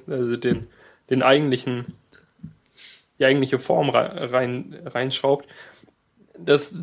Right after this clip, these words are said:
das Ding am Ende noch so ein Drehteil hat, das sich quasi unabhängig vom Gro-, vom Hauptteil des Schraubenziehers drehen kann. Und wenn man das dann so in der Hand hält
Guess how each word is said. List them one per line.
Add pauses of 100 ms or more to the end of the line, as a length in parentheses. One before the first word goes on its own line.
das
Ding
am
Ende
noch
so
ein (420)
Drehteil
hat,
das
sich
quasi (120)
unabhängig
vom
Gro-,
vom (100)
Hauptteil
des
Schraubenziehers
drehen
kann.
Und (320)
wenn
man
das
dann
so
in
der
Hand
hält